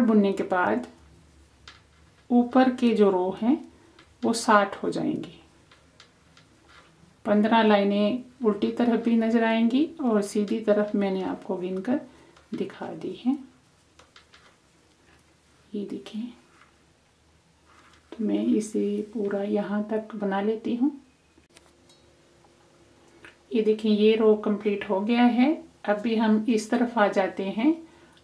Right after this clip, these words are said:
अभी हमें एक उल्टा एक सीधा बुनना है। उससे पहले हमें ये वाला stitch जो है वो इसी तरह उतार लेना है।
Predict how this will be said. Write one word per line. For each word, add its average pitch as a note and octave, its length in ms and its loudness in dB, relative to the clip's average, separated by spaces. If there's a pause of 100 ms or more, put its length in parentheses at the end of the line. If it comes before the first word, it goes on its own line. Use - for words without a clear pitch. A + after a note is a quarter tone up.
(100)
अभी B3 260 6
हमें B3 480 10
एक A#3+ 400 2
उल्टा A3+ 340 4
एक A3 320 2
सीधा G#3 360 4
बुनना F3+ 340 -2
है। F3+ 280 -2 (680)
उससे B3+ 280 4
पहले A3 360 4
हमें A#3 400 4 (220)
ये A3 200 4
वाला B3+ 320 6
stitch G#3+ 420 -4
जो G3 140 4
है G3+ 180 0
वो G3 360 0
इसी G#3+ 240 -4
तरह G3+ 280 0
उतार G3+ 320 2
लेना G#3+ 300 6
है। A#3+ 180 2